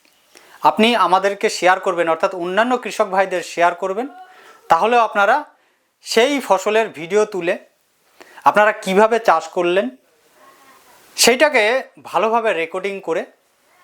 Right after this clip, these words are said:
আমাদের কাছে পাঠাতে পারেন। আমার WhatsApp নাম্বার ডেসক্রিপশনেও আছে, আপনার, আহ, ভিডিওর শুরুতেও কিন্তু আমি দিয়ে রাখি। এবং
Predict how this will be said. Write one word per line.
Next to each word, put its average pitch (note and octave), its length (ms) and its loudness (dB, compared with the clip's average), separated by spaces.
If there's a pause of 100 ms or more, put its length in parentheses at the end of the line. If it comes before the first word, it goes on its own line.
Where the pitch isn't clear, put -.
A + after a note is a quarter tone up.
আমাদের F3 320 2
কাছে G3 220 -2
পাঠাতে C3+ 340 -4
পারেন। A#2 340 -10
আমার C#3+ 220 0
WhatsApp D3 420 -2
নাম্বার E3+ 480 -2 (840)
ডেসক্রিপশনেও F#3 640 0
আছে, F#3 220 2
আপনার, F#3+ 280 -2 (880)
আহ, C#3+ 500 2
ভিডিওর F3 320 2 (440)
শুরুতেও E3+ 420 2
কিন্তু E3 240 0
আমি F3+ 140 -2
দিয়ে D3 180 0
রাখি। A#2+ 300 -4 (2250)
এবং C4+ 480 2